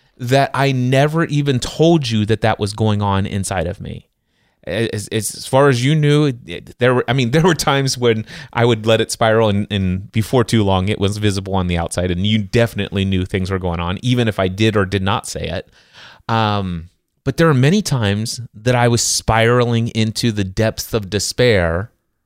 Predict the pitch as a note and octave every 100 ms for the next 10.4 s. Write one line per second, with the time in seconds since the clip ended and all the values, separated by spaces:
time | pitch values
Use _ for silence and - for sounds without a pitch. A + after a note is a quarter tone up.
0 | _ _ _ _ A2+ A2+ B2+ C3 B2+ A2+
1 | A#2 A2+ G2+ G2 G#2 F#2+ G2+ - - -
2 | _ _ - A2+ B2 B2+ B2 B2 D#3 F3+
3 | D#3 C#3 A#2+ G#2+ G2 - C#3 D3 - A2
4 | G2+ G2+ G2+ F#2+ G#2 - - A#2+ G#2+ -
5 | F#2 F2 E2+ F2 - - G2 F#2+ G#2 -
6 | A#2 A2 G2+ - G2+ _ - - - -
7 | F#2+ - A#2 A2 G#2+ G#2+ A#2 C3 C3 A#2+
8 | C#3+ C#3+ - - _ _ A2+ A#2 C#3 -
9 | C3 A#2+ B2 B2+ G#2+ A2 A#2 A#2 A#2 A2
10 | G#2+ G#2+ G#2+